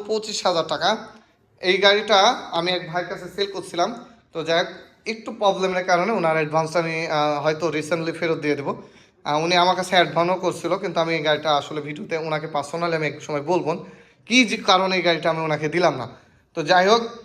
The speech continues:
এই গাড়িটা মাত্র পঁচিশ হাজার টাকা। গাড়িটা সেলফ ড্রাইভ, আমি সব রানিং করেছি ভাই,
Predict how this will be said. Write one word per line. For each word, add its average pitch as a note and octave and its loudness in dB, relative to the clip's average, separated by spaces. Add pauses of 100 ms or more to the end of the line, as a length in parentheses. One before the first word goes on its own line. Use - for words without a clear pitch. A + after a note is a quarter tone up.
(280)
এই F3+ 4
গাড়িটা F#3+ 4
মাত্র F#3+ 0
পঁচিশ A3+ 2
হাজার E3+ 4
টাকা। E3 4
গাড়িটা G3 4 (240)
সেলফ F3 -2
ড্রাইভ, F#3 -4
আমি G3 -4
সব G#3+ -4
রানিং F#3 0
করেছি D#3 -6
ভাই, C#3+ 0